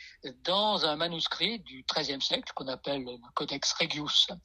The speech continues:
Ce sont des poèmes anonymes dont la composition orale, évidemment, euh, s'est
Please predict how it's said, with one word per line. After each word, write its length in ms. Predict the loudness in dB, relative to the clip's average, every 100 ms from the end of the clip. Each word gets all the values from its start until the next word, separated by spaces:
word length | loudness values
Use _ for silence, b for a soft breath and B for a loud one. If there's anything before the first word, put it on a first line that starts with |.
| B B B B
Ce 120 | 4
sont 100 | 6
des 100 | 4
poèmes 260 | 2 0 2
anonymes 800 | 0 0 0 0 0 0 0 -2 B B B B
dont 300 | -4 0 2
la 120 | 2 0
composition 840 | -2 -2 0 4 4 2 -4 -2
orale, 460 | 0 4 4 4 -4
évidemment, 580 | -10 -8 -2 0 0 -2
euh, 180 | -6 -4
s'est 500 | -6 -6 -2 -2 -2